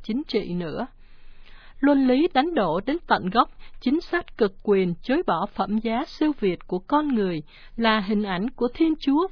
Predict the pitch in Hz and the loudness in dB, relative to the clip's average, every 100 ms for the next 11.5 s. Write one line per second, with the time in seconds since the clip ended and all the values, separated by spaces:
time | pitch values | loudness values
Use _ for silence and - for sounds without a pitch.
0 | - 302 277 233 170 160 - - - 214 | 0 0 0 -2 -4 -6 -14 -18 -10 -2
1 | 233 247 240 269 381 240 - - 202 190 | 0 2 2 2 2 0 -2 -2 0 0
2 | 190 247 269 233 202 190 190 - - 277 | 0 -4 0 0 2 2 0 -2 -4 -4
3 | 349 208 180 - 208 185 185 147 180 - | -2 -2 -2 -4 -4 0 0 -2 -6 -14
4 | - 220 220 208 196 320 320 220 165 226 | -10 -2 0 0 2 2 4 4 4 4
5 | 294 311 294 214 170 226 - - - - | 0 0 -2 -6 -4 -6 -6 -20 -18 -16
6 | - - 240 320 240 - 262 302 262 285 | -14 -2 2 4 2 2 0 2 2 2
7 | 381 311 370 330 220 277 214 170 - 214 | 0 0 0 2 2 2 -2 -4 -2 -2
8 | 285 302 175 214 214 202 330 - 330 302 | 0 0 0 0 0 -2 -4 -4 -4 -2
9 | - 208 175 165 - - 294 - 170 196 | -2 -2 -2 -6 -8 0 0 0 -2 -2
10 | - 180 196 - 254 247 233 - - - | -2 -4 -4 0 2 0 -2 -12 -14 4
11 | 214 208 214 190 180 | 6 6 4 2 0